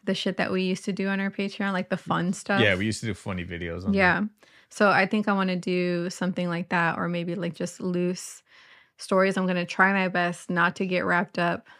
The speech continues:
Speaker 1: in, like, so many fucking details, 'cause that's the
Speaker 2: Yeah.
Speaker 1: thing that, like, burnt me out so much.
Speaker 2: It's hard as well, like
Speaker 1: Yeah, because you wanna do the story justice, and
Speaker 2: Yeah.
Speaker 1: you want to be respectful at the same time of some of these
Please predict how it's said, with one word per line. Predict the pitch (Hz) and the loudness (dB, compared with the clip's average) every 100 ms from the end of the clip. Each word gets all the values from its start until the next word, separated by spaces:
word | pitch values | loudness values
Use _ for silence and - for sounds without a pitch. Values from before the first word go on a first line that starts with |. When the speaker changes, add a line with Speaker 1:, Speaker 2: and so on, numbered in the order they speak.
| _ _ | _ _
Speaker 1:
in, | 202 185 | 0 0
like, | 180 170 165 - | 0 0 -4 -8
so | - 196 190 | -4 0 2
many | 190 185 | 0 -2
fucking | - 180 190 | -2 -2 -2
details, | 180 175 - 185 185 | -4 -6 -4 -2 -2
'cause | - 180 | -4 -2
that's | 170 156 | -2 2
the | |
Speaker 2:
Yeah. | 180 - | 2 2
Speaker 1:
thing | 180 175 | 0 0
that, | 175 - - | -2 -4 -6
like, | - 87 - - _ - - - - _ 208 - - | -6 -6 -10 -20 _ -20 -20 -20 -20 _ -12 -10 2
burnt | 208 185 190 | 4 4 2
me | 185 185 | -2 0
out | 180 185 - - | 2 0 -4 -6
so | - 196 | -2 0
much. | 196 196 - - - - _ _ - - _ - | 0 -2 -6 -16 -16 -20 _ _ -20 -20 _ 0
Speaker 2:
It's | 123 113 | 0 6
hard | 131 151 98 | 8 8 6
as | 92 95 | 2 0
well, | 104 92 | 0 0
like | 85 90 - | -4 -8 -6
Speaker 1:
Yeah, | 196 214 196 | 2 4 4
because | 190 247 247 | 2 0 2
you | 269 | 4
wanna | 247 277 254 | 4 4 2
do | 240 | 2
the | 220 | 0
story | 214 - 208 196 | 0 0 0 0
justice, | 190 185 - 226 233 226 - _ - | -2 -2 -2 -2 -2 -4 -14 _ -4
and | 202 202 | 0 2
Speaker 2:
Yeah. | |
Speaker 1:
you | 208 196 | 2 0
want | 175 180 185 | 0 0 0
to | - 196 | -4 -4
be | 196 | -2
respectful | 180 180 - 180 180 196 180 | -2 -4 -2 -4 -2 -2 -2
at | 175 | -4
the | 156 | -6
same | 185 180 | -4 -4
time | 175 175 180 196 | -2 -2 -2 -4
of | |
some | - 202 | -4 -4
of | 196 | -4
these | 190 190 | -4 -8